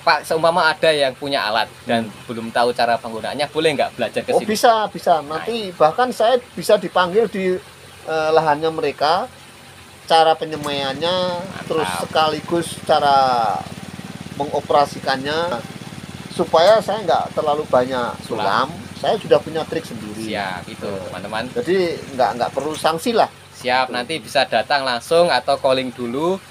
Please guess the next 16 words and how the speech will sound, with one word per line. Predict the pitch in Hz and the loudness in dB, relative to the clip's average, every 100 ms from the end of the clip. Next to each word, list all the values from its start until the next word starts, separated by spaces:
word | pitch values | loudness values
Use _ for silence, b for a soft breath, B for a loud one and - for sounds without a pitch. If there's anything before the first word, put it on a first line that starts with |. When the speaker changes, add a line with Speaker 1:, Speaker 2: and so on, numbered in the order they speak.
| - | 0
Speaker 1:
Kalau | 131 135 | 2 4
mau | 139 | 2
Speaker 2:
Hmm. | 135 | 0
Speaker 1:
calling, | 151 175 | 0 0
teman-teman | - 147 139 143 160 | 0 -4 -6 -8 -10
bisa | 139 120 143 131 127 - | -8 2 4 4 2 -2
chat | - 139 | -2 0
saya | 143 131 143 156 - - - | 2 2 2 0 -10 -20 -10
atau | 117 139 | -4 -2
komentar, | 131 135 123 123 139 | -2 -2 -2 0 2
nanti | 131 123 | 0 -2
saya | 123 | -4
beri | - 107 | -4 -8
nomor | 113 113 | -6 -6
teleponnya | 113 107 113 107 131 | -6 -10 -8 -4 -4
supaya | 135 - 90 104 98 | -4 -6 -4 -4 -4